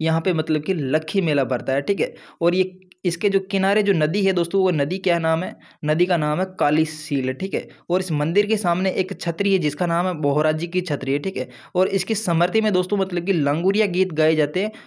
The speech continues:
और लंगुरिया गीत के साथ मतलब कि जोगनिया नृत्य किया जाता है, ठीक है।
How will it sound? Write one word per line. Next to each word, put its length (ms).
और 380
लंगुरिया 460
गीत 320
के 120
साथ 180
मतलब 320
कि 80
जोगनिया 580
नृत्य 420
किया 160
जाता 200
है, 60
ठीक 220
है। 120